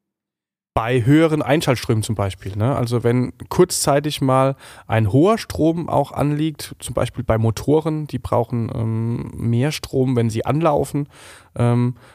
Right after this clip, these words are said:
und wenn da ein Elektromotor hinten dran geschaltet ist, also angeschlossen ist an dem Stromkreis, dann macht da, ähm, eher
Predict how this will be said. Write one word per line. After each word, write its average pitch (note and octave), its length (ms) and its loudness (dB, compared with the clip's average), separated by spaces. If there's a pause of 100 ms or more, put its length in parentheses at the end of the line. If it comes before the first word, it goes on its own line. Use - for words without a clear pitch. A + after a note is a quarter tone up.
(120)
und A#2 220 0
wenn A#2 100 2
da A2+ 100 4
ein A2+ 80 2
Elektromotor B2 680 -2
hinten A#2 220 -4
dran A2+ 320 0
geschaltet A2+ 360 0
ist, A#2+ 160 -6
also - 300 -6
angeschlossen A2+ 500 0
ist A2+ 140 -4
an G#2+ 100 -2
dem G#2+ 220 -2
Stromkreis, A2 560 -4 (240)
dann G#2+ 180 -2
macht G#2+ 260 0
da, G#2 260 0 (340)
ähm, A2 340 0
eher A#2 300 0